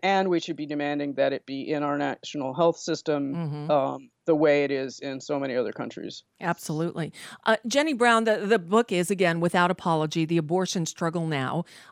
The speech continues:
Speaker 2: I noticed that this is the second book you've published in twenty nineteen. The first is Birth Strike. What's that about?
Speaker 1: Birth Strike, The Hidden Fight Over Women's Work. It is about the, uh, what I mentioned with the birth rate going down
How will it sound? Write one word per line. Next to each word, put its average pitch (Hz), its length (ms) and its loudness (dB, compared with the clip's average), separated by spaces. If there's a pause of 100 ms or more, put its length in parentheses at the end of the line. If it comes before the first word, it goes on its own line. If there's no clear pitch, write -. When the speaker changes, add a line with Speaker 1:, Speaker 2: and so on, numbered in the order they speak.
(120)
Speaker 2:
I 214 80 2
noticed 262 400 2
that 247 140 2
this 240 160 -2
is 208 100 -8
the 226 100 0
second 254 440 -2
book 156 200 -2
you've 151 140 -4
published 143 420 -2
in 156 100 -2
twenty 151 340 -4
nineteen. 143 540 -6
The 160 60 0
first 190 440 -4
is 175 160 -4
Birth - 340 -2
Strike. 277 440 -4
What's 247 180 -4
that 220 140 0
about? - 280 -6 (720)
Speaker 1:
Birth 302 180 6
Strike, 233 380 4
The 208 120 2
Hidden 285 220 2
Fight 226 280 2
Over 214 200 2
Women's 202 340 -4
Work. 185 380 4
It 277 180 0
is 294 160 -2
about 226 440 2
the, 196 360 -2
uh, 175 340 4 (640)
what 214 280 2
I 214 100 2
mentioned 208 340 -4
with 180 160 -2
the 196 60 -4
birth 214 280 2
rate 196 240 2
going 175 320 4
down 170 520 2